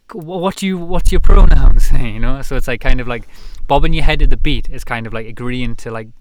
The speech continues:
this, this, like, kind of, this other world, that, like, actually listening and feeling your way through the world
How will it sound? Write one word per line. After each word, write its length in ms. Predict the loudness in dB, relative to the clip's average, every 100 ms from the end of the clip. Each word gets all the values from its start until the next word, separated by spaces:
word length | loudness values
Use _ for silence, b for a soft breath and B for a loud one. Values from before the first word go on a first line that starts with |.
| -20 _
this, 280 | -16 -16 -18 -20 -20
this, 220 | -20 -18 -16
like, 140 | -16
kind 180 | -14 -14
of, 100 | -16 _
this 160 | -20 -16
other 160 | -14
world, 360 | -14 -14 -14 -16 -18 B B B
that, 180 | -14 -12
like, 180 | -12 -12
actually 340 | -12 -12 -12
listening 640 | -12 -10 -10 -10 -10 -10 -12 -14 -16
and 140 | -16
feeling 560 | -10 -8 -8 -8 -10 -12
your 140 | -14
way 160 | -14 -14
through 200 | -16 -18
the 80 | -16
world 380 | -16 -16 -18